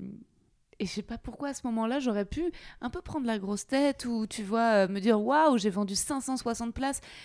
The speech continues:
Et parce que je disais, « Mais on a toujours les gradins de dispo. » Ils me disaient, « Non, non, on a vendu les strapontins. Tu sais, les strapontins sont partis. »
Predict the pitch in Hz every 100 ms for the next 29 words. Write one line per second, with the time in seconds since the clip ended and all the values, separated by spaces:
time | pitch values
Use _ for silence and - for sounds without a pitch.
0 | 226 - 196 196 185 180 185 185 196 -
1 | 196 175 190 226 214 190 190 190 185 180
2 | 202 190 185 185 226 285 262 208 202 233
3 | 226 185 180 190 196 202 175 - 196 208
4 | 214 - 214 - 240 277 254 208 190 170
5 | 196 196 202 196 208 226 214 196 220 -
6 | -